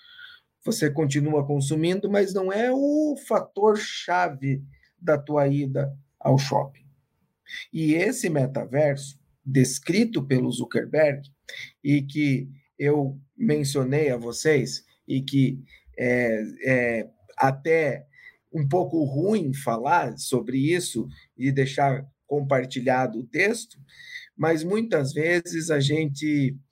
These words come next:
acaba tendo que voltar, né, e falar assim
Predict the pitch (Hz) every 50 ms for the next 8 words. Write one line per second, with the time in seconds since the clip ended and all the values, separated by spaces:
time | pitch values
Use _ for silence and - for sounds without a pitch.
0 | _ - - - - _ _ - 156 147 139 147 147 147 135 143 143 139 131 117
1 | - _ _ _ _ _ _ _ _ _ _ - - 190 220 226 233 233 160 139
2 | 139 139 147 143 135 139 139 135 135 131 - - 165 156 160 151 143 127 131 139
3 | 143 135 127 135 135 - 139 131 131 131 131 123 - - - 139 131 117 139 -